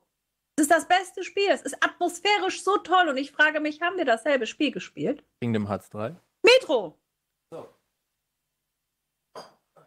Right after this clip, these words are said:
Speaker 1: Es ist das neue Metro. Das am Anfang, wirklich, der, der Anfang war mega gut. Ich habe mich so gefreut.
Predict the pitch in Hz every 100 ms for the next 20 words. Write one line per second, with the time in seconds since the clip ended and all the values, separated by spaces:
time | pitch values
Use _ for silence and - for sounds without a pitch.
0 | _ _ _ _ _ _ - 262 330 -
1 | 294 285 - 269 285 262 277 269 180 175
2 | - _ _ _ _ _ _ _ _ 269
3 | 311 339 339 330 381 427 - 254 202 165
4 | - _ - 320 285 254 277 - 294 294
5 | 339 311 269 262 233 233 208 170 156 156
6 | 151 _ _ 220 226 226 220 - 247 196
7 | - - - -